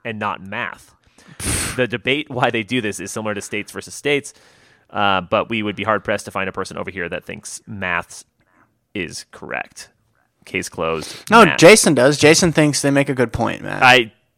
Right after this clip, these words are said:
Speaker 1: but you know what? Like, th-, I mean, that, there is a clear dividing line between, like, England and the U S, and maybe, I, I don't know what the rest of the world does, but, like,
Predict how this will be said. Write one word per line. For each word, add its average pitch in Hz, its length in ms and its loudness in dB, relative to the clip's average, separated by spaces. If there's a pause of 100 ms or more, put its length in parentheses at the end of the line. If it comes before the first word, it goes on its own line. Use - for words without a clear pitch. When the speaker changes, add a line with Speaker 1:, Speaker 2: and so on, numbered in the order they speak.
(640)
Speaker 1:
but 127 220 0
you 131 100 0
know 127 140 6
what? 135 240 6
Like, - 180 2
th-, 135 120 4
I 170 60 6
mean, 156 180 2
that, 160 360 6
there 143 160 6
is 143 100 2
a 135 60 -2
clear 135 400 0
dividing 117 420 2
line 123 280 2
between, 110 300 -8
like, 98 520 -6 (540)
England 113 480 -4
and 98 320 -8 (240)
the 113 100 -14
U 95 160 -4
S, 101 240 -4
and 82 260 -18
maybe, 90 280 -12
I, 87 200 -6
I 101 40 -6
don't 92 100 -10
know 87 60 -10
what 87 120 -12
the 92 60 -12
rest 87 200 -10
of 80 60 -12
the 85 60 -10
world 80 160 -8
does, 90 260 -8
but, - 160 -8
like, 104 280 -6